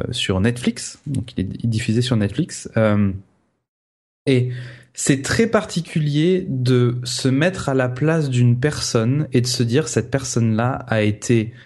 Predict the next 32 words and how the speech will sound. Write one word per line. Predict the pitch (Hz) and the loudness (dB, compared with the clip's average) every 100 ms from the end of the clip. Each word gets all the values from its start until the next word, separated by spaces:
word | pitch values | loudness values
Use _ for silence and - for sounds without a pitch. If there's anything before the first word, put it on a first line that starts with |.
| _ _ | _ _
incarcérée, | 123 123 135 131 - 127 123 120 123 - - _ - | 0 2 2 -2 0 2 4 2 0 -8 -16 _ -2
entre | 117 113 123 | -2 2 2
guillemets, | 117 113 120 117 117 | 0 2 2 4 2
pour | 110 110 - | 0 -6 -4
quelque | 113 | -4
chose | - 120 | -2 -2
qu'il | 113 | 0
n'a | 104 | 0
pas | 92 98 | 0 -4
commis, | - 113 170 226 - - - | 0 2 4 2 -2 -18 0
mais | 104 | 2
en | 98 | 2
plus | 110 156 117 | 2 2 2
de | |
ça, | 107 180 | 2 2
de, | 196 127 110 | 2 2 0
de, | 107 107 | 0 -2
de | 98 104 | 0 -2
se | 139 | 0
mettre | 135 117 | 0 0
à | |
sa | 113 107 | 0 -2
place, | - 147 170 | 0 -2 0
de | 110 | 0
voir | 107 101 | 0 0
l'impact | 107 127 135 170 - | 0 0 0 -4 -4
que | 120 | -4
ça | - 117 | -2 -2
a | |
sur | 123 104 | -2 -4
sa | - | -4
famille. | - 98 123 208 | -2 0 2 0